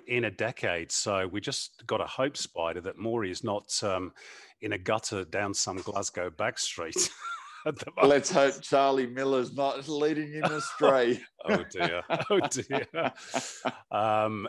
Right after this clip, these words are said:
Speaker 1: anyway, Maury, entitled to the congratulations. So he's sitting out this week. So it's just the two of us. Um, Spidey, your former club, the coaching change at Zante hasn't quite, uh, quite worked as yet. Were you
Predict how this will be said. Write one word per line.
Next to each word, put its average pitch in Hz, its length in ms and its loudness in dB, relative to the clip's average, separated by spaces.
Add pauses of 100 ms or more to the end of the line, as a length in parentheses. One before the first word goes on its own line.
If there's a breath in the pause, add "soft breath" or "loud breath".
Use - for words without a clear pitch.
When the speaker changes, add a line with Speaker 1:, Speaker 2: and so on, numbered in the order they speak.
(100)
Speaker 1:
anyway, 104 500 2 (140)
Maury, 131 520 2
entitled 120 420 0
to 101 100 -10
the 104 80 -4
congratulations. 101 840 -2
So 95 220 -2
he's 113 220 -2
sitting 95 360 -4
out 90 200 -2
this 85 180 -6
week. 90 180 -4
So 98 140 -4
it's - 160 -6
just 110 160 -2
the - 80 -8
two 90 240 -4
of 82 100 -6
us. 85 200 -6
Um, 87 160 -4
Spidey, 151 440 2
your 170 160 2
former 185 380 0
club, 165 380 -2
the 117 80 0
coaching 175 400 -2
change 123 360 0
at 104 140 -6
Zante 107 640 -2 (500 loud breath)
hasn't 113 220 -6
quite, 117 320 0 (160)
uh, 120 200 -6
quite - 300 -2
worked 151 340 0
as 117 140 -4
yet. 87 280 -4
Were 123 60 -4
you 120 120 -6